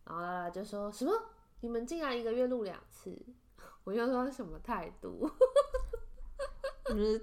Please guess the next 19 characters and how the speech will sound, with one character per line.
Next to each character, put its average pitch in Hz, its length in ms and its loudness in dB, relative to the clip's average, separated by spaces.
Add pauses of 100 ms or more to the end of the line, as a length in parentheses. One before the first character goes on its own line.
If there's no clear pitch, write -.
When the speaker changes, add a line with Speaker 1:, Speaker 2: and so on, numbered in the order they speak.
(220)
Speaker 2:
躺 160 280 0
平， 151 220 0
我 156 60 -2
们， 170 280 0
我 180 80 0
们 175 160 2
应 190 80 2
该 196 200 8
把 165 280 8
那 170 140 0
个 147 460 2 (140)
躺 156 260 0
平 156 260 0
纳 170 180 4
入 165 300 0
频 156 280 -4
道 165 180 0
名 156 300 -6
称。 220 420 -8